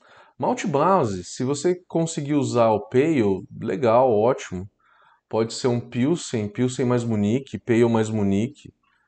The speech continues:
Fiquem à vontade. Então o maltado, ele é muito próximo da, da Red Ale, né? A gente já fez vídeos da Red Ale,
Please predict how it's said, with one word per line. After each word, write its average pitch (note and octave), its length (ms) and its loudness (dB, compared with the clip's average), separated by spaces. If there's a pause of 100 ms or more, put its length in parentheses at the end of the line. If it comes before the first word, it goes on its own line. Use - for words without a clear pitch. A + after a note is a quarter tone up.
(140)
Fiquem A#2+ 380 -4
à - 20 0
vontade. A#2+ 720 0 (680)
Então A#3+ 200 -2
o B3+ 80 -2
maltado, D3+ 800 -2
ele C3 180 -4
é E3+ 60 -4
muito G#3+ 280 -4
próximo F3+ 720 -2
da, F3 560 -2 (420)
da F3 120 -4
Red F#3 280 0
Ale, F#3+ 360 4
né? G#2+ 240 -4 (260)
A - 60 -14
gente A2+ 100 -8
já D3+ 80 -4
fez C3+ 460 0
vídeos G#2 320 -2
da G2+ 100 0
Red A2 280 -2
Ale, G#2 320 2